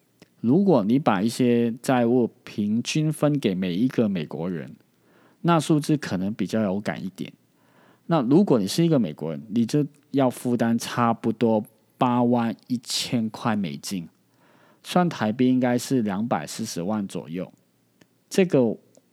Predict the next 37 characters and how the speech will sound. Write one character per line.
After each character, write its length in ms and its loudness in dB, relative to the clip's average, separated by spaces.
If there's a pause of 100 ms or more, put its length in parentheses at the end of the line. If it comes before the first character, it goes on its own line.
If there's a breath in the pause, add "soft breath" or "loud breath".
(100)
我 160 2
这 160 6
个 100 6
人 220 4
口 180 0
是 140 0
包 260 2
括 220 2
一 40 0
些 180 0
小 280 -4
朋 300 -2
友 260 2 (200)
或 180 0
是 160 0
老 240 -2
人 140 -8
家。 320 -6 (500 soft breath)
你 140 0
可 100 4
以 40 4
想 140 0
象 240 2
这 200 -2
两 240 0
个 360 -4 (440 soft breath)
小 180 0
朋 100 2
友 80 4
跟 140 4
老 120 0
人 60 -4
家 140 0
在 220 2
这 160 0
一 120 2
刻 300 -2